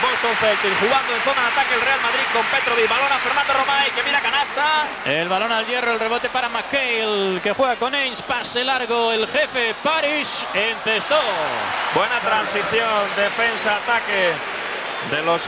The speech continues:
Speaker 1: Boston Celtics, sorprendiendo por completo el balance defensivo del Real Madrid. Canasta del center Robert Parrish, cuatro puntos para este hombre.
Speaker 2: Petrovic busca el triple, no, el rebote para Parrish.
Speaker 1: Va a ser difícil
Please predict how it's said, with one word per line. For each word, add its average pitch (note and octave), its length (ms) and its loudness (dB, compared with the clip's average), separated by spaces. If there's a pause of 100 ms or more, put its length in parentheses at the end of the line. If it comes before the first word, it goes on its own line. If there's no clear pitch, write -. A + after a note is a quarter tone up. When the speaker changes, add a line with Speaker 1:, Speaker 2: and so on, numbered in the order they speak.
(160)
Speaker 1:
Boston A3 360 -2
Celtics, G#3+ 440 -2
sorprendiendo F#3+ 680 -2
por A3+ 180 -2
completo A3 540 0
el G#3+ 60 4
balance G#3+ 360 2
defensivo G#3 580 0
del A3 260 2
Real A3 260 0
Madrid. F3 280 0 (100)
Canasta A#3 560 0 (400)
del E3+ 260 0
center A3+ 560 0 (140)
Robert C4 300 0
Parrish, F3 360 0
cuatro C4+ 300 0
puntos B3 300 -2
para G#3+ 160 2
este G3 180 0
hombre. C#3+ 220 0 (600)
Speaker 2:
Petrovic A#3 420 0
busca B3 300 0
el A3+ 80 -4
triple, C4+ 840 0
no, C4+ 400 2 (220)
el F3+ 220 0
rebote A#3+ 340 0
para B3+ 340 2
Parrish. B3+ 560 0
Speaker 1:
Va G#3+ 100 2
a G#3+ 40 -2
ser A3 240 0
difícil G#3 640 0